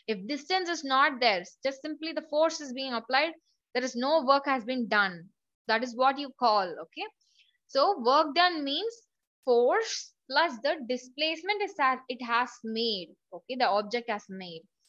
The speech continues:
So that you call it as work done. And here for a, okay, something like this.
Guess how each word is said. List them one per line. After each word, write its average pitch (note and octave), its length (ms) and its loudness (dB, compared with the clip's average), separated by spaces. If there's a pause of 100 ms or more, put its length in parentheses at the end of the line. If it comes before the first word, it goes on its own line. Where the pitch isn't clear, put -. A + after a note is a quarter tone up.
(380)
So E4 160 -10
that C#4 180 4
you D#4 80 -4
call B3+ 180 4
it G#3+ 80 0
as B3+ 160 -4
work F3 280 -4
done. - 100 -18 (320)
And E4+ 140 -2
here E4 440 4 (460)
for D#4 220 8
a, E4 260 4 (1120)
okay, D#4 160 -6
something D4 480 -2
like D4 160 0
this. G3 340 -6